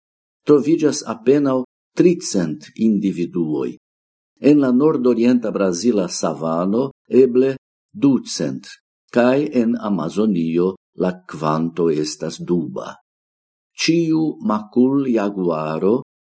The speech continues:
bezonas multajn kvadratajn kilometrojn da arbaro por sia natura vivo. Aliflanke,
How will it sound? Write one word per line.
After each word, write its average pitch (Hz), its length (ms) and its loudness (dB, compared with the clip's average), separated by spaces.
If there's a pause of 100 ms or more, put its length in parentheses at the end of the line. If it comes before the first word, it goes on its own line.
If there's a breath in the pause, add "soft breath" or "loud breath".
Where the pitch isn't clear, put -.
bezonas 131 600 2
multajn 98 680 0
kvadratajn 82 960 -4
kilometrojn 82 880 -2
da 104 200 0
arbaro 95 720 -2 (420)
por 120 160 2
sia 87 400 -2
natura 82 500 -6
vivo. 65 540 -8 (760)
Aliflanke, 92 840 0